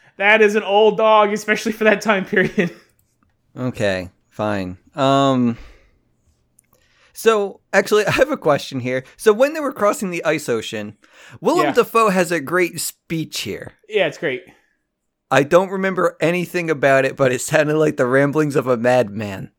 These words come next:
Speaker 1: No.
Speaker 2: What do you, he talks about, um, something about fearing that which has no belly.
Speaker 1: Yeah, are we gonna be afraid of this ice? Come on, this is nothing. We're beasts. We got this.
Speaker 2: He sounded a lot more enthusiastic than you did.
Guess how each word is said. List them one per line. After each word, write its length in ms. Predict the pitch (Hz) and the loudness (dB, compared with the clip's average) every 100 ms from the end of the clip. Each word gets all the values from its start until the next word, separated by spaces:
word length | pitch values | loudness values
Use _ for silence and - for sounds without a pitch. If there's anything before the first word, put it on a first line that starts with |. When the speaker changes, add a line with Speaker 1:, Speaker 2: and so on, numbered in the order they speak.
| _ | _
Speaker 1:
No. 1080 | 285 226 156 156 151 151 147 147 143 143 139 - _ _ _ _ _ | -2 2 4 4 4 6 6 4 2 0 -4 -12 _ _ _ _ _
Speaker 2:
What 160 | - 147 | -6 -4
do 60 | |
you, 120 | 156 - - | -4 -10 -10
he 220 | 262 277 214 | 0 0 2
talks 300 | 277 285 285 | 4 4 2
about, 380 | 233 254 247 214 - _ _ _ - | 2 2 2 0 -12 _ _ _ 2
um, 540 | 202 202 202 196 - | 4 4 0 -4 -12
something 500 | - - 208 196 220 | -8 0 0 0 -2
about 400 | 214 214 208 180 | -2 0 -2 -4
fearing 460 | 147 202 208 208 196 | -8 -2 0 0 0
that 200 | 190 202 | 0 0
which 200 | 180 - | -2 0
has 220 | 254 294 | 0 0
no 180 | 190 196 | 0 -2
belly. 600 | 156 214 220 - 123 - _ | 4 6 6 4 -2 -10 _
Speaker 1:
Yeah, 240 | 262 226 156 | -2 2 2
are 60 | 180 | 0
we 140 | 214 | -2
gonna 180 | 226 214 | -2 -2
be 140 | 202 | -2
afraid 260 | 196 190 202 | -4 -2 -2
of 80 | 185 | -2
this 160 | 185 - | -6 -4
ice? 340 | 180 220 - | -4 -4 -8
Come 320 | - - 208 | -16 -10 0
on, 300 | 214 147 117 | 2 2 0
this 180 | 139 170 | -8 -10
is 100 | 180 | -8
nothing. 400 | 175 180 165 131 | -4 -2 -2 -6
We're 120 | 127 | -8
beasts. 760 | 131 - 196 160 - - - - | -10 -8 -8 -6 -10 -14 -20 -14
We 240 | 135 127 | -14 -10
got 340 | - 180 196 - | 2 4 2 -2
this. 460 | 127 107 - - _ _ _ _ | -12 -12 -16 -20 _ _ _ _
Speaker 2:
He 140 | _ 127 | _ -8
sounded 360 | - 143 139 127 | 0 2 2 2
a 60 | |
lot 200 | 123 123 | 4 4
more 140 | 123 120 | 4 0
enthusiastic 800 | 101 123 117 110 110 - 117 - | 0 -2 0 2 2 0 -4 -6
than 200 | 101 101 | -4 -2
you 140 | 104 | -4
did. 300 | 92 92 - | -4 -8 -10